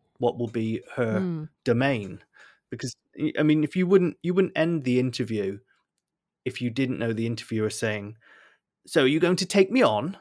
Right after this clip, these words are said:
Speaker 1: <laughs> I must be one of the front runners." I mean, you might say that, but they're probably writing psychopath
Speaker 2: Yes.
Speaker 1: on their notepad at the
Speaker 2: 'Cause she
Speaker 1: same time.
Speaker 2: criticised the toilets, the path, said that there's nobody there.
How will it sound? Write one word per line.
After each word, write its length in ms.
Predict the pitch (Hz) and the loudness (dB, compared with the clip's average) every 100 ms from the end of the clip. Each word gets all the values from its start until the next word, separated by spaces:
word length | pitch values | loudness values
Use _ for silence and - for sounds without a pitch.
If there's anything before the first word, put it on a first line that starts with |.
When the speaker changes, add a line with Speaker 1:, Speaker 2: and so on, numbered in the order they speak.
| _ | _
Speaker 1:
<laughs> 100 | - | -8
I 140 | - | 2
must 220 | 185 151 - | 4 4 2
be 60 | |
one 140 | 170 151 | 6 6
of 40 | 113 | 4
the 40 | |
front 220 | - 151 - | 4 4 4
runners." 520 | 104 117 - - - _ _ - | -4 -4 -8 -8 -10 _ _ -8
I 60 | 117 | -2
mean, 140 | 131 | 2
you 100 | 143 | 2
might 240 | 170 170 - | 2 0 -2
say 200 | 131 98 | -4 -4
that, 300 | 92 101 - _ | -4 -4 -6 _
but 140 | - 110 | -6 0
they're 120 | 127 | 0
probably 280 | 120 135 117 | 0 -2 -2
writing 300 | 113 113 113 | -2 -4 -6
psychopath 760 | - - 120 117 107 - 180 - | -8 -4 -4 -4 -8 -6 -6 -10
Speaker 2:
Yes. 80 | - | -12
Speaker 1:
on 140 | 110 | -10
their 120 | 107 | -8
notepad 560 | 110 107 110 - 92 - | -6 -6 -8 -10 -14 -14
at 80 | - | -14
the 40 | - | -8
Speaker 2:
'Cause 100 | 277 | -2
she 60 | 359 | -2
Speaker 1:
same 40 | |
time. 0 | |
Speaker 2:
criticised 760 | - 359 330 - 247 233 233 - | 0 0 0 -2 0 0 0 -6
the 80 | 202 | -10
toilets, 800 | - 220 214 208 208 196 - - | -4 0 2 2 0 -2 -8 -12
the 100 | 180 | -12
path, 680 | - 185 175 180 180 180 | -8 -4 -2 -2 -2 -4
said 260 | - - 180 | -4 -2 -2
that 100 | - | -2
there's 200 | 165 160 | -2 -2
nobody 480 | 170 180 170 160 165 - | 2 2 2 0 -6 -4
there. 580 | 170 165 170 170 170 | -2 -2 -2 -2 -4